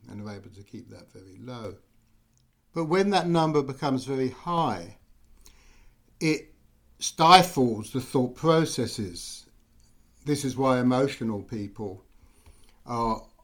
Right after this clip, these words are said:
often unable to correspond with, with high intelligence. They get waylaid by their emotions. Sometimes people come in and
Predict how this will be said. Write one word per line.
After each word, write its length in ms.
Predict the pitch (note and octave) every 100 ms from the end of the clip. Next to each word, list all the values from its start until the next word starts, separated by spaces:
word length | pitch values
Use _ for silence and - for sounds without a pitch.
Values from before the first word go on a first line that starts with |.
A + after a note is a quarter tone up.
| _ _
often 460 | - B2+ - B2 A#2
unable 520 | A2+ A2+ A2 A2 A2
to 460 | G#2+ - A2 G#2 - - _ _
correspond 640 | - A#2+ A2 G#2+ - A2+ A2
with, 200 | A2 -
with 180 | B2+ A#2
high 220 | - A#2
intelligence. 640 | A2 A2 D#3+ D3 C3+ A2 F#2+
They 140 | B2
get 240 | A2+ A#2 - - _ _ _ -
waylaid 920 | C3 C#3 C#3+ D3+ C#3 A#2+ A2 A#2+ A2
by 220 | A2+ G#2+
their 260 | G#2+ A2 A2
emotions. 880 | A#2+ C#3+ C#3+ C#3 - - - - - _ _ _ _ _ _ _ _ _ _ _ _ _ - - _ _ - - - _ _ _ _ _ _ _ _ -
Sometimes 800 | - B2+ A#2 A#2+ A2+ G#2+ A2 G#2
people 520 | - A2+ F#2+ G#2 F#2+ - _ _
come 240 | - G#2+ G#2+
in 300 | G#2 A2 G#2+ - -
and 340 | G#2 G2+ F#2+